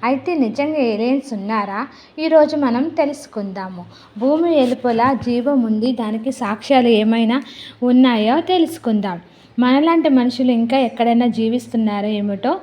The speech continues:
ఈ విషయం, ఈ టాపిక్ ద్వారా తెలుసుకోవచ్చు. యూనివర్స్ ఎంత పెద్దది? మన యూనివర్స్లో టూ హండ్రెడ్ మిలియన్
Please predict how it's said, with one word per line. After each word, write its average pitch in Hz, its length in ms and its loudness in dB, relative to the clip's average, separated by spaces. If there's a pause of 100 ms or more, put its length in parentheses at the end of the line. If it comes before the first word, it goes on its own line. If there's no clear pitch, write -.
(420)
ఈ 302 200 2
విషయం, 262 320 2
ఈ 254 320 4
టాపిక్ 247 480 -2
ద్వారా 214 360 -2
తెలుసుకోవచ్చు. 196 840 -4 (480)
యూనివర్స్ 330 480 4
ఎంత 226 320 0
పెద్దది? 185 420 -4 (440)
మన 269 160 2
యూనివర్స్లో 269 1080 0 (360)
టూ 320 180 4
హండ్రెడ్ 233 520 0
మిలియన్ 254 500 2